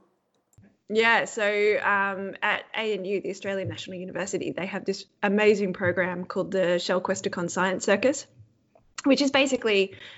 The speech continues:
um, it basically just means I have the excuse of saying I ran away to join the circus and people look at you weirdly and it's wonderful. Um, <laughs> but it's a, it's a joint kind of program between Questacon and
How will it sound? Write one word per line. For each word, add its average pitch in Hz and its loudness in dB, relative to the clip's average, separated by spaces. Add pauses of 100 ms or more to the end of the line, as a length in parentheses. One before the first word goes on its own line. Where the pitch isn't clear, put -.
(160)
um, 185 4
it 285 2
basically 269 2
just 202 -2
means 180 -8
I 180 -10
have 190 -8
the 190 -2
excuse - -8
of 180 -10
saying 175 -8
I 165 -4
ran 180 -4
away 165 -6
to 190 -10
join 190 -4
the 196 -6
circus 190 -8 (180)
and 196 -6
people 202 0
look 214 0
at - 0
you 208 2
weirdly 220 4
and 254 0
it's - -6
wonderful. 269 2 (380)
Um, 262 6 (400)
<laughs> - -16
but 247 2
it's 240 4
a, 233 2
it's - 0
a 233 2
joint 226 -2
kind 202 -4
of 180 0
program 175 -2
between 180 -6
Questacon 175 -8
and 180 -2